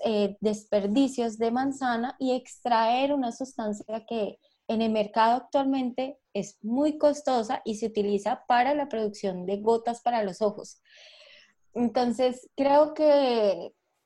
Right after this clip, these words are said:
que hay de todo un poco, le podrías meter bioeconomía a todo un poco y creo que este es un claro ejemplo de que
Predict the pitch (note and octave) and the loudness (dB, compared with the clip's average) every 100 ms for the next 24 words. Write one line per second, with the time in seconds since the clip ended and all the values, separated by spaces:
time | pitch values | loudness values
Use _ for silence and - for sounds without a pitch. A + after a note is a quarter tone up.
0 | - D4 D4+ D4+ D4 D#4 D#4+ D#4 D4+ C#4+ | 4 8 10 8 4 2 6 6 6 4
1 | C4 A#3 G#3+ A3 A3+ A#3 A#3 A#3 A3+ G#3+ | 2 2 0 -2 0 0 2 0 -2 -4
2 | - - - B3+ B3+ A3 G#3+ G#3+ A3+ A#3 | -8 -18 -8 -6 -4 0 0 0 -4 -2
3 | B3 A#3 A3 G#3 G#3 A3+ - - A3+ G#3+ | -4 -2 -2 -2 -2 -6 -10 -10 -6 0
4 | A3+ A3 G#3+ B3 B3 D4 D4 - A#3 G#3+ | 0 0 0 -2 0 -2 -2 -6 -6 -6
5 | G#3+ G#3+ G#3 G#3 A#3+ A#3 A3+ A#3+ A#3 B3 | -2 -2 -2 -4 -10 -8 -4 -4 -2 0
6 | A#3+ A#3 B3 A#3+ B3 B3 B3 B3 A3+ G#3 | 0 -2 -6 -6 -6 -6 -8 -8 -6 -6